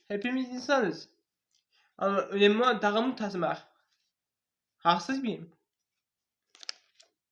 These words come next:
Abi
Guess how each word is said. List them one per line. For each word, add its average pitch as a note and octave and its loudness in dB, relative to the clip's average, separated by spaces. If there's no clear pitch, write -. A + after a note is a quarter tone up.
Abi G3 6